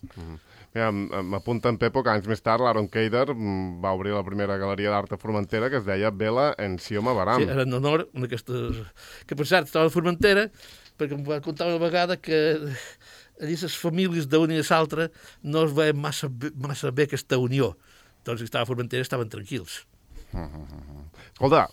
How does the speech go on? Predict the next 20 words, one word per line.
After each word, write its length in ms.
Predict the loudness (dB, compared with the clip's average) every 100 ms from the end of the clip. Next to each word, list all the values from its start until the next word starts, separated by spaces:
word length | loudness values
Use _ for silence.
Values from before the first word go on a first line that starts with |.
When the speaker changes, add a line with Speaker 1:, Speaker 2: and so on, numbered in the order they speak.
| -6
Speaker 1:
una 260 | 0 2
pregunta 380 | 4 4 4 4
que 120 | 2
es 60 | 2
deu 100 | 2
fer 120 | 6 6
molta 240 | 6 4 2
gent. 260 | 2 -2 -6
Et 80 | -2
deuen 280 | 4 6 6
haver, 100 | 6 6
de 60 | 4
vegades, 540 | 6 4 4 2 0 2
eh, 120 | 2 2 -2 -2 -2 0
fet 220 | -2 0
propostes 560 | -4 2 2 2 0 0
per 160 | 0 0
comprar 300 | 0 2 2
la 100 | 2
fonda. 380 | 4 6 6